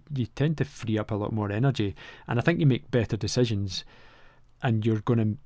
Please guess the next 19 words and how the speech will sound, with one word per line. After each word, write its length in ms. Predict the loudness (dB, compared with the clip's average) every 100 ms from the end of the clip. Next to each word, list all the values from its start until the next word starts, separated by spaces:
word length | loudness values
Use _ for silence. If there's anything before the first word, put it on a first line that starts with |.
| -8
choose 360 | -4 0 0 0
goals 560 | 0 2 2 0 -2
that 180 | -4 -2
are 100 | -2
really 400 | -2 0 0 -2 -4
aligned 460 | -6 -2 0 0 0
to 80 | -2
you 420 | 2 4 4 2 -6 -6
and 240 | -4 -4 -6 -10
to 80 | -6
what 220 | -4 -4
really 180 | -2 -2
matters 440 | -2 -4 -4 -6
to 100 | -4
you 180 | -6 -4
internally, 580 | -6 -6 -4 -2 -2 -2
not 280 | -2 -4 -6 -8
what 280 | -6 -4
matters 520 | -4 -4 -4 -8 -8